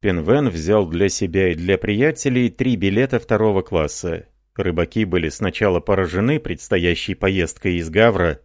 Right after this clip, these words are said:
в Нью-Йорк, но они успели так привязаться к Дерошу и агенту, и притом получали такое хорошее жалование, что не колебались ни одной минуты и согласились ехать.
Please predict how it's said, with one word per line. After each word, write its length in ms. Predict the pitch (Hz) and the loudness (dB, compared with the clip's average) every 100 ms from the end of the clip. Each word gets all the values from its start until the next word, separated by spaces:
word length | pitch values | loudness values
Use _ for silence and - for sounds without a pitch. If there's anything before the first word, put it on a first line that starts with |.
| - | -6
в 100 | 92 | -2
Нью-Йорк, 640 | 101 98 92 85 - - _ _ _ | 0 2 2 0 -4 -20 _ _ _
но 180 | - 80 | -8 -4
они 220 | 76 110 | -2 0
успели 500 | 127 104 - 131 110 | -2 -4 0 2 4
так 320 | 95 117 101 | 4 4 2
привязаться 720 | - 104 101 95 95 76 - 90 | 0 0 0 2 0 -2 -6 -6
к 100 | 80 | 2
Дерошу 580 | 98 104 104 - 104 | 2 4 2 2 -2
и 180 | 92 104 | -2 0
агенту, 580 | 98 87 123 135 98 82 | 0 4 2 2 0 -2
и 120 | 80 | -2
притом 360 | - 101 107 90 | -2 -2 0 0
получали 480 | 90 92 - 90 80 | -2 -2 2 2 2
такое 400 | 95 - 92 82 | -2 2 2 2
хорошее 640 | - 101 98 - 101 101 | 2 2 2 0 0 0
жалование, 580 | 90 170 139 98 87 85 | 2 2 2 2 0 -2
что 220 | - 113 | 0 2
не 160 | 113 | 2
колебались 680 | 120 127 127 131 160 139 - | 0 0 2 2 0 -2 -2
ни 140 | 120 | 0
одной 340 | 113 101 123 117 | 2 2 0 2
минуты 480 | 107 104 147 151 139 | 2 0 0 -2 -4
и 260 | - 147 | -2 -4
согласились 840 | 143 143 127 131 - 107 76 - - | -4 -6 0 0 0 -4 -4 -8 -4
ехать. 540 | 78 76 76 - | -4 -4 -10 -12